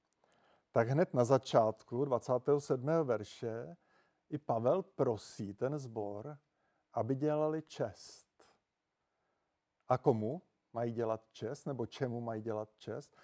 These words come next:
Vzpomeneme si na to, když se nebudeme dívat na projektor, kde to je napsáno. Vzpomeneme si, čemu mají jako věřící lidi v tom sboru ve Li-, ve Filipech dělat čest? Zkuste mi říct.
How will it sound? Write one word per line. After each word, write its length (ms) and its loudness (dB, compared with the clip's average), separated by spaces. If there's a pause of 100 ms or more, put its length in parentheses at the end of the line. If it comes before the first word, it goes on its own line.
(140)
Vzpomeneme 560 -2
si 160 -4
na 80 -4
to, 120 -2
když 140 -6
se 120 -8
nebudeme 380 -6
dívat 280 -8
na 80 -10
projektor, 540 -10
kde 160 -8
to 140 -16
je 40 -10
napsáno. 640 -10 (300)
Vzpomeneme 540 0
si, 160 -8
čemu 340 -2
mají 300 2 (420)
jako 200 -4
věřící 460 0
lidi 220 0
v 80 -14
tom 160 -2
sboru 260 0
ve 100 0
Li-, 140 -2 (140)
ve 220 -2
Filipech 440 -4
dělat 260 -2 (100)
čest? 500 -10 (1160)
Zkuste 400 -12
mi 160 -6
říct. 440 -20